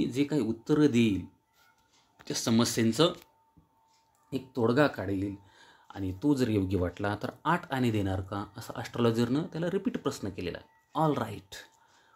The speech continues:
provided you give me twice as much if you are wrong," said the stranger.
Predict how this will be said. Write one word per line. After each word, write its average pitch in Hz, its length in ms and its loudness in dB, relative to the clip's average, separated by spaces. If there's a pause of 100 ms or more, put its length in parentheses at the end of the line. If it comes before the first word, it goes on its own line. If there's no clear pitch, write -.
(140)
provided 135 600 4
you 107 180 2 (600)
give 131 260 -2
me 123 140 4 (140)
twice 104 340 -2 (260)
as 160 220 2
much 110 300 -2 (280)
if 107 200 -10
you 110 160 -4 (160)
are 98 180 -6
wrong," 101 460 2 (1600)
said 107 380 -4
the 165 100 4 (260)
stranger. 92 600 -2